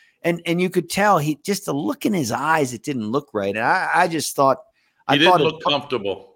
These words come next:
Speaker 2: He didn't look
Speaker 1: Didn't look
Speaker 2: comfortable.
Speaker 1: comfortable. I, I thought his first down play was horrible. The second down play, I'm not gonna blame that on him. Number seventeen, but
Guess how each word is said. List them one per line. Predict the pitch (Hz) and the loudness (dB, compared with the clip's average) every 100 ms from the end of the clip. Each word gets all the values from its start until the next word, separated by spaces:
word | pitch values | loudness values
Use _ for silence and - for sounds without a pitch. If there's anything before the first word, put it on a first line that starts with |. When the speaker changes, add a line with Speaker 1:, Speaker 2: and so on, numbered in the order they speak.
| _ - | _ -4
Speaker 2:
He | |
didn't | 113 120 | -4 -2
look | 120 | 2
Speaker 1:
Didn't | 196 202 202 | 4 4 4
look | 208 | 4
Speaker 2:
comfortable. | 202 196 185 170 | 4 2 2 4
Speaker 1:
comfortable. | 135 123 | 4 4
I, | 151 | 4
I | |
thought | 180 160 | 4 4
his | 135 | 2
first | - 208 208 - | 4 4 4 0
down | 185 165 | 0 -2
play | - 170 170 | 0 2 2
was | 143 - | 0 0
horrible. | 160 165 160 160 | 2 4 4 0
The | 131 | -2
second | - 208 220 190 | 0 2 2 -2
down | 170 160 147 | -2 -2 -2
play, | - 156 | 2 4
I'm | 143 | 4
not | 214 285 | 2 -2
gonna | 226 | -4
blame | 156 160 165 | -2 0 0
that | 160 147 | 0 0
on | 139 | 0
him. | 147 | 0
Number | 139 214 226 | 0 0 0
seventeen, | - 190 170 160 - 180 | 2 2 2 -2 -4 -2
but | 143 | 0